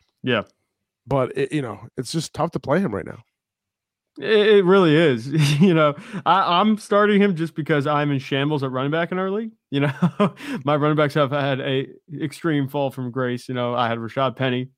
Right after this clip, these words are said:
Speaker 1: and he, he got injured or wasn't able to get Walker, and then DeAndre Swift, you know, he's injured for a long time.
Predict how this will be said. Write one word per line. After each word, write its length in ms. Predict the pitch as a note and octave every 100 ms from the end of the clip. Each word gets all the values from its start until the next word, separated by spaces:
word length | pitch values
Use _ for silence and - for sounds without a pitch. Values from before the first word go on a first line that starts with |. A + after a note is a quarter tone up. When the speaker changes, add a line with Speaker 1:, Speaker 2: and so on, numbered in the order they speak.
| -
Speaker 1:
and 100 | B2
he, 200 | A#2 A#2+
he 120 | B2+
got 180 | B2 A#2+
injured 280 | A#2+ A#2+ A2+
or 40 |
wasn't 240 | A2+ A2+
able 180 | A#2+ A2+
to 40 | A2+
get 140 | A#2
Walker, 380 | A2+ A2 A2 A2+
and 100 | G#2
then 120 | G#2
DeAndre 360 | A2+ A2+ A2 G2+
Swift, 260 | A#2 G2+
you 60 | G2+
know, 180 | G2 G2
he's 220 | G#2+ G2+ B2+
injured 300 | B2 A2+ G#2+
for 100 | A2+
a 40 |
long 200 | A2 A2
time. 300 | G#2 G#2+ G2+